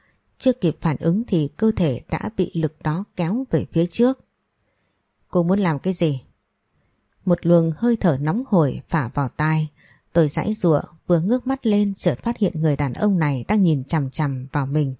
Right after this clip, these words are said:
bằng ánh mắt nham hiểm, giống như một loại dã thú nào đó đang ẩn nấp trong rừng sâu. Cổ tay bị bóp mạnh, tôi kêu lên đau đớn, Duy vẫn không hề thay đổi sắc mặt, nghiến chặt từng chữ qua kẽ răng.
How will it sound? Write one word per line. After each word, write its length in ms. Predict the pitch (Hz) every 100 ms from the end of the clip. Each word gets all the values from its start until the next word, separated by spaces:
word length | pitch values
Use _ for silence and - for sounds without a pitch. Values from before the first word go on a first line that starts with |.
| _ _ _ _ _
bằng 300 | - 156 135
ánh 280 | - 170 202
mắt 180 | 254 -
nham 200 | 175 151
hiểm, 280 | 143 156 127 - _ _ _ _ _
giống 200 | - 165
như 320 | 180 170 156 151
một 200 | 170 165 -
loại 260 | 160 -
dã 300 | - - - 226
thú 240 | 185 196
nào 240 | 240 151 -
đó 280 | 147 160 233 -
đang 120 | 226
ẩn 180 | 165 139
nấp 220 | 147 233 -
trong 200 | - 214
rừng 240 | 190 156 120
sâu. 360 | - 156 151 151 _ _ _ _ _ _ _ _ -
Cổ 120 | 147
tay 340 | 156 151 151 147
bị 120 | 156
bóp 220 | 196 208 175
mạnh, 180 | 151 - _
tôi 120 | 160
kêu 200 | - 156
lên 200 | 147 139
đau 180 | 160 165
đớn, 360 | 156 147 170 247 _
Duy 240 | - 226
vẫn 220 | 214 - 226
không 260 | - 233
hề 280 | 180 160 147
thay 180 | 151 214
đổi 200 | 165 117
sắc 300 | - 240 -
mặt, 180 | 160 131 _ _ _ _ -
nghiến 240 | 190 226 269
chặt 180 | 175 - -
từng 160 | 143 -
chữ 240 | - 190 214
qua 140 | 151
kẽ 280 | - 156 147
răng. 280 | 190 156 143